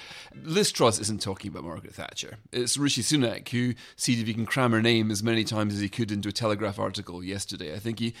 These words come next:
he managed it, th-, I think, four times in one paragraph at one stage. And it seems quite bizarre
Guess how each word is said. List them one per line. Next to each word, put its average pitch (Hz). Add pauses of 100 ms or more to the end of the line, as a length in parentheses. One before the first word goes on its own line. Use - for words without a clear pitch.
he 123
managed 123
it, 120
th-, -
I 123
think, 113
four 143
times 120
in 113
one 113
paragraph 113
at -
one 95
stage. - (520)
And 160
it 165
seems 202
quite 214
bizarre 120